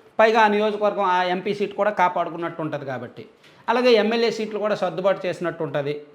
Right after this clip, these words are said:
సామాజిక సమీకరణాలు కూడా కలిసి వస్తాయి. ఒక పెద్ద బీసీకి ఎంపీ ఇవ్వడం వలన ఏడు నియోజకవర్గాల్లో ఉన్న బీసీ ఓట్లు కూడా కలిసి వచ్చే అవకాశం ఉంది అనే అంశాన్ని పరిశీలిస్తున్నారు. So, ఇలా నెల్లూరు జిల్లాలో వైఎస్ఆర్ కాంగ్రెస్ పార్టీని పూర్తిగా ప్రక్షాళన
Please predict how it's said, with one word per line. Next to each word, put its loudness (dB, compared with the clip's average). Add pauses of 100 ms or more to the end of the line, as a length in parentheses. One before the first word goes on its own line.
సామాజిక 0
సమీకరణాలు -4
కూడా -4
కలిసి -4
వస్తాయి. -8 (240)
ఒక -4
పెద్ద 2
బీసీకి -2
ఎంపీ -4
ఇవ్వడం -4
వలన -4 (280)
ఏడు 2
నియోజకవర్గాల్లో -2
ఉన్న -6
బీసీ -6
ఓట్లు -4
కూడా -4
కలిసి -4
వచ్చే -6
అవకాశం -8
ఉంది -8
అనే -8
అంశాన్ని -10 (300)
పరిశీలిస్తున్నారు. -10 (360)
So, 6
ఇలా 2 (260)
నెల్లూరు 4
జిల్లాలో 0 (160)
వైఎస్ఆర్ 0
కాంగ్రెస్ -4
పార్టీని -4
పూర్తిగా -2
ప్రక్షాళన -2